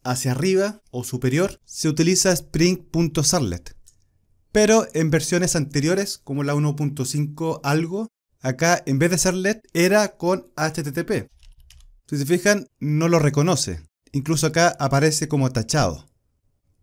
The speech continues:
Spring H T T P Multipart File Size. Aparece como deprecated,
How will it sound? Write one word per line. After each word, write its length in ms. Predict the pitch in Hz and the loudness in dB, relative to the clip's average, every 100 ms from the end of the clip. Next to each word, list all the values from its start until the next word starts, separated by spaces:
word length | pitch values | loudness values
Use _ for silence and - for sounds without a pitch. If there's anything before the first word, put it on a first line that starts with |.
| _ | _
Spring 600 | - - 135 143 156 151 | -20 -8 0 4 2 0
H 220 | - 127 123 | -6 -2 0
T 40 | |
T 120 | 123 | 0
P 280 | 131 147 151 147 | 0 0 0 -2
Multipart 680 | 135 131 131 131 131 139 | 0 0 0 -2 0 -4
File 400 | - 147 151 156 - _ | -4 -2 -2 -4 -12 _
Size. 720 | - - 156 160 85 - - - _ | -8 0 4 4 2 -8 -14 -20 _
Aparece 360 | 120 127 127 | -2 -2 -2
como 280 | 131 127 123 - | -2 -2 -2 -4
deprecated, 580 | 104 127 156 127 95 82 | -4 0 2 2 -2 -8